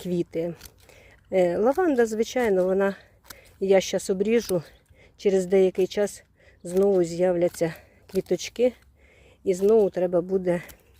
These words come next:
пройтись і обрізати, тому що лаванда повторно квітне. Вона не буде квітнути так рясно, звичайно, але,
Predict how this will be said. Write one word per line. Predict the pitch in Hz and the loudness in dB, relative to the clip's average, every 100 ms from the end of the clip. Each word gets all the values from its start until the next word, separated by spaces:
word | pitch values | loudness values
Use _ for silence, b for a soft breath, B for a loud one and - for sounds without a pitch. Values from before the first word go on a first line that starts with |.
| B B B | B B B
пройтись | - 190 190 - 220 - - _ _ _ _ _ _ b b b b | 0 2 2 0 -4 -4 -18 _ _ _ _ _ _ b b b b
і | 226 208 | 4 4
обрізати, | 165 160 165 175 165 160 | 4 -2 -2 -4 -8 -6
тому | - 180 | -2 -2
що | - 190 | 0 0
лаванда | 214 277 247 202 | 2 2 0 -2
повторно | 185 170 220 214 202 185 - b b _ | -4 -2 2 4 2 0 -8 b b _
квітне. | - 185 180 170 170 - b - | -4 -2 -2 -4 -8 -12 b 0
Вона | 330 269 | 4 4
не | 196 | 4
буде | 202 185 | 2 0
квітнути | - 190 - 170 170 | -2 -4 -4 -6 -6
так | - 160 | -8 -6
рясно, | 165 160 170 - | -4 -4 -6 -10
звичайно, | 175 180 - 170 175 175 175 - B B | -6 -6 -4 -2 2 2 0 -6 B B
але, | 208 185 202 196 185 | 0 2 4 4 2